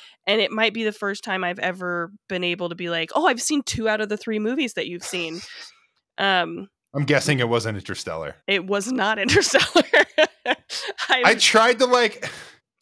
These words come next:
Speaker 1: I don't even know what that movie's about. I don't even know who's
Speaker 2: Neither
Speaker 1: in
Speaker 2: do
Speaker 1: it.
Speaker 2: I, and I've seen it, like, three times.
Speaker 1: Oh, okay. <laughs> I d-, I couldn't tell you.
Speaker 2: I'm
Speaker 1: Could
Speaker 2: not
Speaker 1: not
Speaker 2: s-, I don't know.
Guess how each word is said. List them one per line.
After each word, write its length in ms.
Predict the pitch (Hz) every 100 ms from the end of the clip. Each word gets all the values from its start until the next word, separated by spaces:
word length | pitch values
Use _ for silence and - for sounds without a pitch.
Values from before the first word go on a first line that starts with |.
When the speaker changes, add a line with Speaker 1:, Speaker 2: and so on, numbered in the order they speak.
| -
Speaker 1:
I 100 | 269
don't 280 | 277 339 381
even 200 | 370 359
know 120 | 349
what 120 | 349
that 160 | 349 277
movie's 300 | 330 330 330
about. 400 | 214 247 311 -
I 80 | 233
don't 180 | 262 277
even 180 | 285
know 120 | 262 247
who's 160 | 311
Speaker 2:
Neither 140 | 339 330
Speaker 1:
in 60 |
Speaker 2:
do 80 | 311
Speaker 1:
it. 60 | 302
Speaker 2:
I, 120 | 311
and 120 | 285
I've 160 | 247 226
seen 220 | - 277
it, 100 | 277
like, 160 | 240 233
three 300 | 277 262 220
times. 720 | 226 233 220 165 131 117 -
Speaker 1:
Oh, 140 | 214 233
okay. 340 | 226 196 247 -
<laughs> 40 |
I 120 | 254
d-, 180 | - - - - - -
I 200 | 226 226
couldn't 340 | 202 277 269 233
tell 220 | 247 226
you. 420 | 220 220 214 254 _ _ _ -
Speaker 2:
I'm 120 | 214
Speaker 1:
Could 100 | 220
Speaker 2:
not 80 | 220
Speaker 1:
not 60 | 294
Speaker 2:
s-, 200 | - - -
I 100 | 208
don't 120 | 175
know. 400 | 147 120 101 95